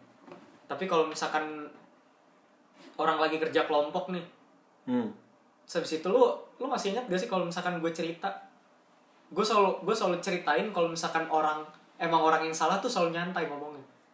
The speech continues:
Speaker 1: Ya tau lah dia kayak mana gitu. Dia kan gini, gini, gini. Gue udah tinggal bilang kayak gitu aja.
Speaker 2: Hmm.
Speaker 1: Itu kalau emang beneran bukan salah gue dan salah orang lain. Tapi di saat gue gagal, terus habis itu emang ada salah gue juga, gue pasti ngegas, gue nyalain orang lain.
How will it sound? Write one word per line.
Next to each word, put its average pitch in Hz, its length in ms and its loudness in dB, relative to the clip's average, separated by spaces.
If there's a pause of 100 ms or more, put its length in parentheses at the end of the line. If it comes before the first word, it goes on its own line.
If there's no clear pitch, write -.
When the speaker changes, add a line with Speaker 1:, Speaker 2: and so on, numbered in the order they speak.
(360)
Speaker 1:
Ya 190 100 -4
tau 151 240 -4
lah 196 160 -4
dia 185 160 -6
kayak 160 180 -6
mana 147 220 -10
gitu. 120 240 -16 (340)
Dia 147 140 -2
kan 196 100 -2
gini, 147 220 -6
gini, 143 160 -6
gini. 151 320 -10
Gue 139 180 -4
udah 190 140 0
tinggal 147 240 -4
bilang 139 240 -6
kayak 135 160 -8
gitu 135 160 -8
aja. 170 80 -6 (580)
Speaker 2:
Hmm. 226 220 -4 (840)
Speaker 1:
Itu 220 80 0
kalau 170 180 8
emang 165 300 4
beneran 160 320 0
bukan 156 160 -2
salah 147 320 0
gue 202 100 0
dan 165 140 -6
salah 143 240 -4
orang 131 160 -8
lain. 135 400 -8 (800)
Tapi 202 160 -2
di 180 80 2
saat 156 560 2 (1000)
gue 156 320 4
gagal, 160 560 0
terus - 200 -6
habis 143 320 -4
itu 147 440 2
emang 143 240 -4
ada 143 160 -2
salah 143 320 -2
gue 139 160 -2
juga, 170 240 -4
gue 196 160 -2
pasti 226 240 -4
ngegas, 196 400 -4
gue 185 80 0
nyalain 156 280 -2
orang 139 200 -6
lain. 143 280 -6